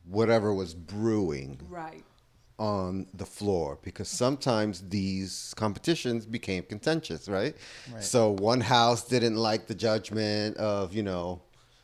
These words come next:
Speaker 1: whatever was happening on the floor, so they would, you know, get riled up.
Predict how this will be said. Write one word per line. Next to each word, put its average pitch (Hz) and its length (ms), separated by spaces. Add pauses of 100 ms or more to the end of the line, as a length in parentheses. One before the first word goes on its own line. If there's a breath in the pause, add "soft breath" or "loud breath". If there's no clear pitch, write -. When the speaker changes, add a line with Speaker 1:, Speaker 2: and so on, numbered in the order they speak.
(180)
Speaker 1:
whatever 104 360
was 104 160
happening 104 400
on 107 160
the 95 60
floor, 139 400
so 110 220
they 107 240
would, 101 320
you 120 120
know, 90 360
get 98 200
riled 92 360
up. 107 240